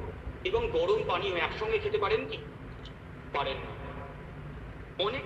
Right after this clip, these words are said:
কিছুই উপাদেয় আছে, কিন্তু সব উপাদেয়ই কি সবার জন্য? নিশ্চয়ই নয়। ঠিক সেরকম করেই যে কোনো ভালো বস্তুটাই কিন্তু সঙ্ঘের ক্ষেত্রে প্রচার জন্য হয়, কারণ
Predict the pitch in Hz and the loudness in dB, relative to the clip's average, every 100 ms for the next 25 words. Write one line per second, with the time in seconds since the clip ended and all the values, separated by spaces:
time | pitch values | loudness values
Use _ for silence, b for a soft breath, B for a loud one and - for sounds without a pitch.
0 | - 262 359 339 339 254 240 214 208 175 | -4 0 2 2 0 2 4 6 8 6
1 | - - - - - - - - - 190 | 4 2 -2 -4 -8 -10 -8 -6 0 2
2 | - - 190 220 440 - 339 185 - 262 | 2 2 2 2 0 -2 -2 -2 0 -2
3 | - - - 151 - - - - - - | -4 0 2 2 0 0 -4 -6 -6 -8
4 | - - - - - - - - - - | -10 -10 -10 -10 -8 -8 -6 -6 -6 -6
5 | - - - - 147 151 175 156 143 180 | -8 -8 -6 -2 0 2 4 4 6 6
6 | - - - - - - - - - - | 4 0 -4 -4 -6 -6 -8 -8 -10 -10
7 | - - - - - 262 330 370 - - | -10 -6 -4 2 6 6 4 2 2 0
8 | - - - - - - - - - 320 | -6 -10 -10 -10 -10 -10 -6 6 6 6
9 | 370 349 370 - - 415 571 - 494 - | 2 2 2 0 4 4 4 2 2 2
10 | - 392 403 - 240 226 262 - 226 262 | 2 6 6 4 0 -2 -2 0 0 4
11 | 294 - - 277 269 226 220 180 165 131 | 2 2 0 0 4 4 4 2 -2 -2
12 | - - - - - - - 247 254 | -6 -10 -10 -10 -10 -8 -2 0 0